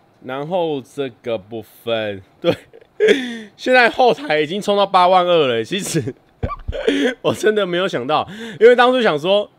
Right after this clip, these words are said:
这种聊天影片到底，到底大家喜不喜欢？因为我觉得它就是一个小巧思，就是说，哎，好像没有人这样做过啊，我就想到了，所以我就想到了当下，我就觉得说，哦，好爽哦，我可以快速的拍完，然后呢，又可以 fit 一支影片，因为，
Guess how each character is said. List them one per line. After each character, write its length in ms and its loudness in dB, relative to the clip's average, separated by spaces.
这 80 0
种 100 4
聊 160 2
天 160 0
影 140 -4
片 260 -4
到 160 2
底， 220 -8
到 160 2
底 80 -2
大 180 0
家 60 0
喜 140 -14
不 80 -12
喜 220 -14
欢？ 180 -10
因 40 -2
为 60 4
我 80 4
觉 140 -6
得 60 -2
它 120 -2
就 120 -4
是 120 -12
一 60 -8
个 120 -2
小 220 -4
巧 220 -4
思， 260 -16
就 140 -10
是 140 -12
说， 220 -6
哎， 120 -2
好 140 -4
像 100 -4
没 100 -4
有 40 2
人 80 -2
这 80 -4
样 100 -4
做 200 -4
过 180 -4
啊， 100 0
我 140 0
就 80 -10
想 220 -8
到 220 -6
了， 100 -12
所 140 2
以 40 6
我 60 2
就 60 -2
想 180 -4
到 120 4
了 60 2
当 120 -4
下， 120 -2
我 60 0
就 60 -4
觉 100 -4
得 80 -6
说， 180 -6
哦， 140 2
好 140 -2
爽 200 -6
哦， 200 -12
我 100 -6
可 160 -2
以 160 -6
快 200 2
速 240 -6
的 80 0
拍 260 0
完， 260 -2
然 180 -4
后 160 0
呢， 260 0
又 160 0
可 160 -2
以 40 -6
fit 300 -6
一 60 -6
支 140 -14
影 100 -12
片， 180 -8
因 100 2
为， 160 2